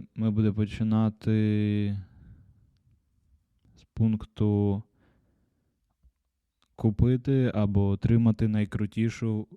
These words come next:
футбольну форму у світі».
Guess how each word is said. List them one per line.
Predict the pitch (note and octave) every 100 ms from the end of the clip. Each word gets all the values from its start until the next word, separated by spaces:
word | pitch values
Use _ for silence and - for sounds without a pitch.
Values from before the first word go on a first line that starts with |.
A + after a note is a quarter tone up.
| _ _ _ _ -
футбольну | - A2+ G2 G#2 A2+ A2 A2+ A2 G#2 - _ _ _ _ _ _
форму | - - G#2+ G#2 G#2 G#2 G2+
у | G#2
світі». | - - G#2+ G2+ - G2